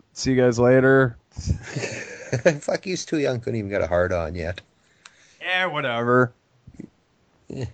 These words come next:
Speaker 2: suck on titties
Speaker 1: He's
Speaker 2: still.
Speaker 1: the prince, man. He's the prince. He can have whatever he wants.
Speaker 2: True
Speaker 1: Doesn't
Speaker 2: that.
Speaker 1: matter how old he is.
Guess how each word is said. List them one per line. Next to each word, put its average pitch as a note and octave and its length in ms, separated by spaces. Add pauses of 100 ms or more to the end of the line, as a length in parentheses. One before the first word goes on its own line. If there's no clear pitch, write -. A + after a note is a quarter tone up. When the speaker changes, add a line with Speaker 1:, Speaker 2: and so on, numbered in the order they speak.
(300)
Speaker 2:
suck - 380
on - 140
titties E2+ 340
Speaker 1:
He's G#4+ 120
Speaker 2:
still. - 160
Speaker 1:
the - 60
prince, F3+ 560
man. D3 480 (120)
He's F#3 160
the F3+ 100
prince. E3+ 500
He E3 80
can D#3+ 100
have D3 140
whatever C#3+ 320
he B2 60
wants. A#2+ 640 (560)
Speaker 2:
True - 160
Speaker 1:
Doesn't C#3 120
Speaker 2:
that. C3 40
Speaker 1:
matter D3 320
how C3+ 140
old C3 260
he A#2+ 120
is. B2 540